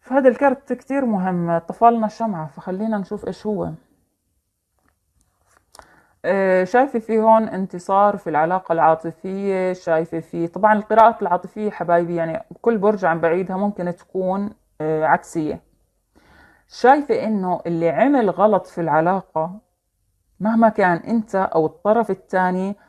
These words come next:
عم ياخد جزاءه. فأنت،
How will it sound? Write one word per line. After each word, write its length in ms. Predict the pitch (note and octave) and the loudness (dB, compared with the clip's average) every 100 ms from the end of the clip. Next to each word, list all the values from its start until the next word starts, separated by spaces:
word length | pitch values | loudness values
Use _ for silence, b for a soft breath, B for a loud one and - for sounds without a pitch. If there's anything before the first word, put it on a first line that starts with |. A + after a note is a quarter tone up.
| b - | b -4
عم 260 | F#3+ A#3 | 0 2
ياخد 480 | G#3 A3 A3 A3 F3+ | 6 4 4 -2 -2
جزاءه. 540 | F#3 E3+ D#3 - - F3 _ _ _ _ _ _ _ _ _ _ _ _ _ _ _ _ _ _ _ b b _ | -6 -2 0 0 -6 -20 _ _ _ _ _ _ _ _ _ _ _ _ _ _ _ _ _ _ _ b b _
فأنت، 540 | _ F3+ A#3+ C4 - | _ -2 2 0 2